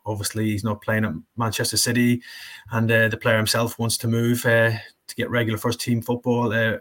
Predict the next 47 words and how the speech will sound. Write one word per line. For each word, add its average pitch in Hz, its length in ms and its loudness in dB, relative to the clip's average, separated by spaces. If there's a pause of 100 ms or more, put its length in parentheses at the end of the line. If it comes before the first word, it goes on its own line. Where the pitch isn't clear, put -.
(120)
ahead 117 240 0
of 107 100 -4
the 110 140 0
Euros 123 280 2
this 123 140 0
summer 120 200 2
with 110 140 2
England. 117 300 2
So 107 360 0 (500)
he 175 160 0
would 117 160 0
tick - 360 -2 (100)
a 113 60 -4
lot 120 160 2
of 123 80 0
boxes 113 320 0
for - 120 -6
Newcastle 110 520 -2
right 104 160 0
now, 120 200 0
but 110 300 -4
there 117 120 -2
is, 117 220 0
uh, 107 260 2 (240)
sort 120 240 -2
of 113 80 -2
sticking 127 320 -2
points 117 300 0
in 113 340 0 (140)
his 117 240 -2
potential 120 640 -2
move. 113 440 0
Manchester 113 440 -4
City 123 320 2
are 110 60 2
looking 110 280 0
at 110 100 -2 (440)
a 107 100 -10
big 120 160 2
loan 113 240 2
fee 123 160 2
of 113 80 0
around 110 260 2
seven 110 300 0
million 107 260 2
pounds. 120 540 0
Uh, 110 240 0